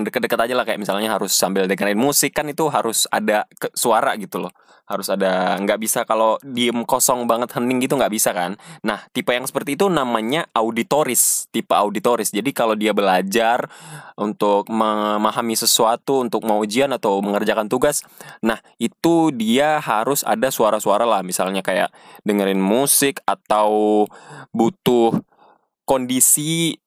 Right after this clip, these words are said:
di tengah keramaian gitu. Misalnya ha-, ha-, misalnya harus keluar ke kafe,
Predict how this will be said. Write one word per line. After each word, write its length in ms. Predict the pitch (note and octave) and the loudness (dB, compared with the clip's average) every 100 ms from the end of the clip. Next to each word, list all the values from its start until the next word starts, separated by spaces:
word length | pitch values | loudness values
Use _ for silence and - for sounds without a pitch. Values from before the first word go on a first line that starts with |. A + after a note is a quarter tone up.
| _ | _
di 360 | - A2+ A#2+ B2 | -12 -6 0 0
tengah 300 | - B2+ B2+ | 0 -2 -4
keramaian 540 | - B2+ B2 C3+ D#3 | -2 -2 0 0 -2
gitu. 140 | C#3 A2+ | -2 -2
Misalnya 260 | A2+ A2+ | 0 0
ha-, 240 | C3 A#2+ A2+ | -2 -2 -2
ha-, 200 | A#2 - | -2 -2
misalnya 400 | A2+ A2+ A2+ C3 | -2 0 0 -2
harus 260 | A#2 A2+ | -2 0
keluar 460 | - G#2+ G#2+ B2+ B2+ | 0 0 2 2 2
ke 100 | - | -4
kafe, 500 | G2 G2+ - - A#2 | -2 -2 -2 -2 0